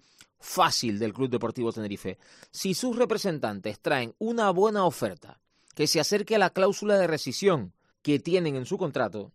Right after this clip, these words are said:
entonces estaremos hablando de otra cosa. Estaremos hablando de una negociación y estaremos hablando de un beneficio para el Club Deportivo Tenerife que puede recibir una cantidad importante que, mm, ayuda a no mermar el potencial deportivo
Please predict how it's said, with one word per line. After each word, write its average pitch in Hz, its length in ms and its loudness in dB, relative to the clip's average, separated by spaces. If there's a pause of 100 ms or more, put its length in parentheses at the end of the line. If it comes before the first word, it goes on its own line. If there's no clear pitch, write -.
(160)
entonces 156 880 0
estaremos 135 400 -2
hablando 160 360 2
de 139 140 2
otra 127 180 -4
cosa. 202 300 -2
Estaremos 104 380 -10
hablando 110 300 -2
de 117 60 -2
una 127 160 -6
negociación 190 680 0 (260)
y - 80 -12
estaremos 120 340 -6
hablando 131 300 0
de 139 80 -2
un 139 100 -4
beneficio 143 560 -2
para 131 160 -2
el 107 60 -10
Club 139 140 -6
Deportivo 139 400 -4
Tenerife 143 340 -6
que 165 120 -4
puede 139 340 2
recibir 160 480 0 (280)
una 107 220 -4
cantidad 135 360 -2
importante 156 680 -2 (340)
que, 151 320 4 (840)
mm, 131 460 -4
ayuda 208 360 6
a 202 40 8
no 208 100 4
mermar 202 360 4
el 113 140 -2
potencial 131 440 -2
deportivo 180 580 -2